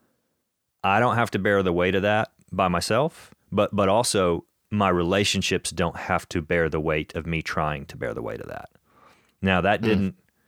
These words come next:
Speaker 1: I still live in the same house, <laughs> you know?
Speaker 2: Right.
Speaker 1: Uh, nothing changed, quote unquote, outwardly, but that my life is so much different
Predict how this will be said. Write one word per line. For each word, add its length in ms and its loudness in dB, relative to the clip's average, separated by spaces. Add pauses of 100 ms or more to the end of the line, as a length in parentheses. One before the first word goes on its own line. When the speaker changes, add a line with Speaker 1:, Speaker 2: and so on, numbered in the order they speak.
(440)
Speaker 1:
I 280 -12
still 180 0
live 100 4
in 60 0
the 60 2
same 220 0
house, 380 0 (260)
<laughs> 240 0
you 280 2
know? 240 4
Speaker 2:
Right. 420 -2
Speaker 1:
Uh, 420 2 (840)
nothing 460 2
changed, 840 0
quote 260 2
unquote, 460 0
outwardly, 580 2
but 400 -2
that 380 0 (160)
my 240 2
life 480 2
is 100 0
so 240 2
much 240 -2
different 440 -6